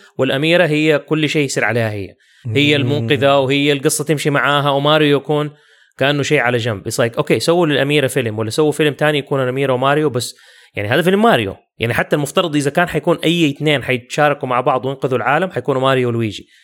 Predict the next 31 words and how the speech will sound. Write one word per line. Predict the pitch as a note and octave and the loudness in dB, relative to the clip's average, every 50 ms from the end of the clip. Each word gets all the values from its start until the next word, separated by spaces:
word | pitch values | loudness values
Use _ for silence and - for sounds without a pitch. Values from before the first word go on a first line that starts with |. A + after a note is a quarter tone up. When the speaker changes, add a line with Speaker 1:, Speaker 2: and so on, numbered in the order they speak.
| _ _ - | _ _ -8
Speaker 1:
لأنه | A2+ A#2 A#2 A#2+ A#2 | -6 -4 -4 -4 -6
سوبر | A#2 - C3 D#3 D3 | -6 -6 -4 -4 -2
ماريو | C3 C3+ C#3+ C#3+ D3 D3 D3 C3+ | 0 0 0 2 2 2 2 2
براذرز | A#2 D3 D#3 D#3 B2+ C3+ A#2 A#2 G#2+ A#2+ | 2 2 2 2 2 0 0 -2 -2 -6
اسمه. | A2 - - F#2+ F2 _ _ _ _ | -8 -8 -12 -16 -20 _ _ _ _
<laughs> | _ - - - | _ -8 -2 -2
طيب؟ | F#3 C#3+ C3+ D#3+ D#3 D#3+ - | 0 0 0 0 -2 -4 -8
Speaker 2:
صح. | - D3+ - - - - - _ _ _ _ _ _ _ - C3 | -16 -16 -14 -16 -16 -20 -20 _ _ _ _ _ _ _ -6 -4
Speaker 1:
الكويس | C3+ B2+ - - F#3+ A#3 C4+ C#4+ C#4 G#3 - | -4 -4 0 2 2 4 4 4 2 0 -2
في | - - | -4 -6
القصة | C#3+ C#3+ C#3 E3 F3 - - - E3+ G3 A#3 B3 - - | -6 -4 -4 -4 -4 -4 -4 -4 -4 -4 -4 -6 -6 -6
إنه | C#3 C3+ C3 B2+ | -6 -4 -4 -4
ما | B2+ C3+ D#3 E3 | 0 2 2 2
صار | D#3+ - D3 B2+ A2+ | 2 2 0 0 0
الشيء | A2+ - - C3 B2 A#2 | -2 -4 -6 -6 -6 -4
ده، | G#2+ A#2+ B2 C#3+ E3+ F#3+ - - | -2 0 0 0 0 -2 -4 -2
وعرفوا | C3 B2+ A#2+ E3+ F#3+ F#3 F3+ - B2 A#2 A#2 | -2 0 2 2 2 0 -2 -4 -6 -4 -4
يدخلوا | A#2+ C3 E3+ E3+ - - C#3 B2+ B2+ | -2 -2 -4 -4 -2 -2 -2 -2 -2
الأميرة | - B2+ C3+ D3 C#3+ C3+ A#2 A2 | -2 -2 -2 -2 0 0 0 -2
ويخلوها | A2+ A#2 - - C3 B2+ C#3+ D#3 D#3 C#3+ C3 A#2 - | -4 -4 -4 -4 -2 0 2 2 2 2 0 -2 -4
واحدة | - - D3 D3+ - - A2+ A2+ G2+ F2 - - _ - - - - | -2 -2 -2 -2 -2 -4 -6 -6 -6 -6 -8 -16 _ -20 -20 -10 -6
معتمدة | A#2+ A2+ A2+ - D#3+ D#3 D3+ C#3 C#3+ A#2 | -4 -2 -2 0 0 0 0 0 0 2
على | B2+ C3+ C3+ | 2 2 2
نفسها | C#3+ D3+ - - - A2+ G#2 A2 G#2+ | 0 -2 -2 -2 -6 -4 -4 -4 -6
وواحدة | G2+ G#2+ B2 C#3+ - - B2 A#2 | -2 0 0 -2 0 -2 -2 -2
تعرف | - D3+ C#3+ D3+ C#3 B2+ | 0 0 0 2 0 0
كيف | - - D3 D3 | 0 -2 -2 -2
تحارب | - - - - C#3+ C#3+ C#3+ C#3 B2 A#2+ | -4 -6 -6 -2 0 0 0 0 -2 -4
وتضارب | A#2 A2 A2 C3+ C#3+ D3 D#3+ F3+ F3+ F#3 - - - - - - - _ _ - | -6 -4 0 2 2 2 2 0 -2 -6 -12 -20 -20 -20 -20 -20 -20 _ _ -6
بشكل | A2+ B2 B2 A#2 - E3+ E3 - - F3+ F#3 G3 - - - | -4 -2 -2 0 0 0 0 0 0 0 0 0 -4 -6 -8
حسيته | - C#3+ - - - D#3+ D#3 E3 D#3+ - F3 F3+ F#3+ G3 | -8 -8 -6 -2 0 2 2 2 2 0 -2 0 0 0